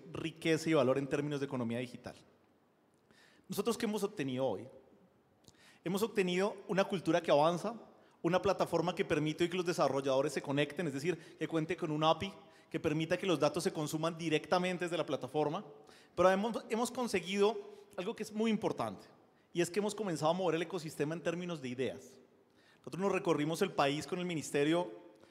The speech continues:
hace dos semanas, buscando proyectos con datos abiertos,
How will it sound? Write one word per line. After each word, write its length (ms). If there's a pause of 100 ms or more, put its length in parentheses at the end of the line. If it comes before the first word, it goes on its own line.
(280)
hace 280
dos 180
semanas, 560 (420)
buscando 540
proyectos 680
con 200
datos 320
abiertos, 520